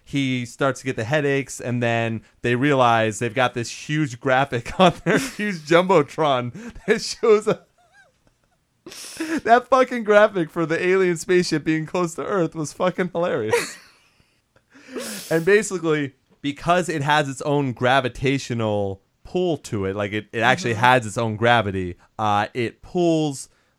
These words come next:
Speaker 1: Liam Hemsworth, the, the tug thing, whatever, with the, with our main characters basically in it.
Speaker 2: Yep.
Speaker 1: And not the fighter jets. The fighter jets are off doing some, like, Fourth of July thing or whatever.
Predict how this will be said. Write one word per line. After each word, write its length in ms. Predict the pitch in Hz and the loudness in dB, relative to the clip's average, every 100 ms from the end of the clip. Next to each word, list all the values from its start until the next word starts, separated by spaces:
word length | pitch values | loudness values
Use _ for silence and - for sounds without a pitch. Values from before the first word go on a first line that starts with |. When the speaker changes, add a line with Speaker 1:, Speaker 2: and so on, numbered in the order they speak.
| _ | _
Speaker 1:
Liam 460 | 120 127 156 156 135 | -6 -2 0 0 0
Hemsworth, 680 | 139 139 135 127 127 127 123 | -2 -4 -4 0 2 2 -2
the, 260 | 123 120 107 | -4 -2 -2
the 180 | 107 | -2
tug 520 | 117 - 123 113 95 - _ | -4 0 0 0 -8 -20 _
thing, 260 | - 101 92 | -4 -4 -2
whatever, 340 | 104 101 98 | -2 -2 -2
with 180 | 101 131 | -2 0
the, 120 | - - | 0 0
with 240 | 151 170 | 0 4
our 120 | 160 147 | 4 4
main 260 | 147 139 | 0 -2
characters 480 | 135 127 117 113 98 | 0 0 0 -4 -6
basically 520 | 110 104 107 107 101 | -4 -4 -6 -8 -6
in 100 | 95 | -4
it. 200 | 90 - _ _ | -6 -10 _ _
Speaker 2:
Yep. 220 | 180 147 _ _ - | -16 -16 _ _ -2
Speaker 1:
And 420 | 165 185 185 165 | 0 2 2 4
not 240 | 170 202 180 | 4 4 2
the 80 | |
fighter 400 | 151 175 170 117 92 | 2 2 2 0 -4
jets. 340 | 95 78 - | -6 -10 -12
The 80 | 110 | -4
fighter 320 | 135 147 143 | 0 2 2
jets 300 | 123 123 - | 2 0 2
are 80 | 120 | 2
off 240 | 117 - | 2 2
doing 400 | 120 117 113 107 | -4 -2 -2 -4
some, 320 | - 123 110 110 | -4 -2 -2 -2
like, 260 | 107 104 | -4 -4
Fourth 300 | - 117 110 | -2 -2 -2
of 80 | 98 | -4
July 640 | 107 104 104 101 101 101 - | -4 -2 0 0 -2 -6 -4
thing 280 | 120 120 120 | -2 -2 -2
or 80 | 117 | 0
whatever. 380 | 123 127 143 | 0 2 0